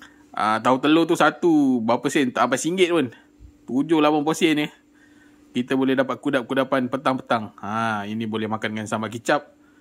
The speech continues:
Ha, sos. Ha, ikut korang lah. Boleh makan dengan nasi. Korang boleh makan dengan sup. Dengan soto. Ha, bedal. Kita semua ni bedal. Jangan pembaris sangat. Okey, terima. Untuk kriuk-kriuk ni,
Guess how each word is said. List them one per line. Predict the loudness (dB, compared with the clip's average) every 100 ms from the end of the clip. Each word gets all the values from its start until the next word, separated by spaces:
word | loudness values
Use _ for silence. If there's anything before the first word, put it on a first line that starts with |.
| _ _ _ _ -10
Ha, | -8 -8
sos. | 2 2 2 -2 -14 _ _ _
Ha, | -4 -4
ikut | -2 -2
korang | 2 2 2 0
lah. | -4 _ _ _ _
Boleh | -4 -2 0
makan | -2
dengan | 0 0
nasi. | 0 0 -2 -2 _ _ _ -20 _
Korang | 2 4 4
boleh | 2 2
makan | 2 2
dengan | 2 0
sup. | 0 4 4 4 -4 _ _ _ _ -6
Dengan | -2 2
soto. | 2 2 4 4 4 0 -12 -16 -2
Ha, | 2 2 -2 -4
bedal. | 0 4 4 2 -8 -20 _ -6
Kita | -4 -2 -2
semua | 0 0
ni |
bedal. | 0 0 0 2
Jangan | 0 0
pembaris | -2 -2 -2 -4
sangat. | -6 -8 -14 _ -4
Okey, | -4 0 -2 -4 _
terima. | 0 2 4 4 2 -2 -2
Untuk | 0 2 2 2 2
kriuk-kriuk | 0 2 4
ni, | 4